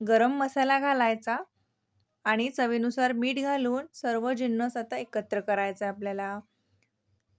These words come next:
कोथिंबीर आवर्जून घाला, छान लागते चवीला. सगळं जिन्नस एकत्र करून घ्यायचा आहे. आता याला शिजवायची गरज नाही, कारण दाणे आपण आधीच उकडून घेतले, म्हणजे ते छान शिजलेले आहेत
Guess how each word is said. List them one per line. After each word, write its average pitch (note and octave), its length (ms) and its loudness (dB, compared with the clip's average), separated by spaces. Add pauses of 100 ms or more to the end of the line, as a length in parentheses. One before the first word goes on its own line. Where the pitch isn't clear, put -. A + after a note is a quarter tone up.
(340)
कोथिंबीर C#4+ 640 -2
आवर्जून A3+ 600 -2
घाला, C#4 360 0 (140)
छान C#4 260 -4
लागते D4 320 -2
चवीला. B3 460 0 (500)
सगळं C4 340 2
जिन्नस C4 600 0
एकत्र B3+ 420 -2
करून C#4 320 0
घ्यायचा C4+ 340 0
आहे. C4+ 300 -4 (560)
आता B3 220 0
याला C#4+ 220 4
शिजवायची B3+ 540 0
गरज C4 320 2
नाही, D4 140 -8
कारण C4 280 0
दाणे A#3 260 2
आपण C4 260 0
आधीच A3+ 440 -4
उकडून A#3 440 -2
घेतले, C4 340 -4
म्हणजे C4 300 -4
ते B3 140 -6
छान B3+ 300 -4
शिजलेले A#3+ 520 -2
आहेत C4+ 360 -2